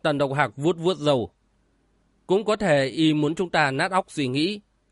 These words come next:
cứ đứng ngẩn ngơ như là lũ ngu ở đây, để y có thời gian tiến hành tiếp kế hoạch."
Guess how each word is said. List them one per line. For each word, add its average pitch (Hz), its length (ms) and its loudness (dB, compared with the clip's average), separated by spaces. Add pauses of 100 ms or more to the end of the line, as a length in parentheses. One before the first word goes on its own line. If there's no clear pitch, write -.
cứ 190 120 4
đứng 214 240 2
ngẩn 139 200 0
ngơ 160 180 2
như 147 160 0
là 135 120 2
lũ 139 180 0
ngu 175 280 2
ở 120 80 0
đây, 123 300 0 (340)
để 160 120 -2
y 185 240 0
có 180 140 0
thời 180 180 -2
gian 131 260 -2
tiến 147 240 -4
hành 147 180 -6
tiếp 185 300 -2
kế 139 100 0
hoạch." 143 260 0